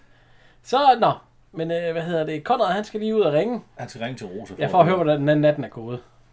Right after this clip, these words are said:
Speaker 2: Og høre nu godt
Speaker 1: Og
Speaker 2: efter, for det går stærkt, når det kommer.
Speaker 1: Ja, og de, og de bliver, øh, både, hvad hedder han... Øh, øh, André og, øh, Smukke Arne, de bliver ved med at bearbejde
Speaker 2: Ja.
Speaker 1: massen med, at,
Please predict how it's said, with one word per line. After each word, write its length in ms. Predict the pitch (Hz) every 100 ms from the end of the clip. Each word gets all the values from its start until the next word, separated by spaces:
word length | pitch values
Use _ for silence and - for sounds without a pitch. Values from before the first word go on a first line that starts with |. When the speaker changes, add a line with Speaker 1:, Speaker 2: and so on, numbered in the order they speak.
| _ _ _ _ _ -
Speaker 2:
Og 80 |
høre 140 | 85 113
nu 80 | 113
godt 160 | 117
Speaker 1:
Og 60 | 104
Speaker 2:
efter, 120 | 123 78 _ _
for 60 |
det 120 | 92 92
går 100 | 87
stærkt, 280 | - 110
når 60 | 107
det 100 | -
kommer. 200 | 92 71
Speaker 1:
Ja, 80 | 139
og 140 | - 147 147
de, 40 | 220
og 120 | 165
de 120 | 254
bliver, 460 | 247 226 170 165 151 151 147 139
øh, 80 | 135
både, 400 | - 196 214 156
hvad 120 | 131
hedder 220 | 135 135 120
han... 300 | 127 123 117
Øh, 260 | - - 110 - _ _ _ _ _ _ _ _ _ _ _ _ _ -
øh, 240 | 127 127 -
André 400 | 127 131 139 160
og, 300 | 123 117 123
øh, 140 | 120 117
Smukke 280 | - 147 123
Arne, 120 | 120
de 80 | 175
bliver 160 | 208
ved 80 | 175
med 100 | 196
at 120 | 156
bearbejde 320 | 147 131 151 147
Speaker 2:
Ja. 100 | 139
Speaker 1:
massen 260 | 151 127 123
med, 140 | 120
at, 200 | 117 110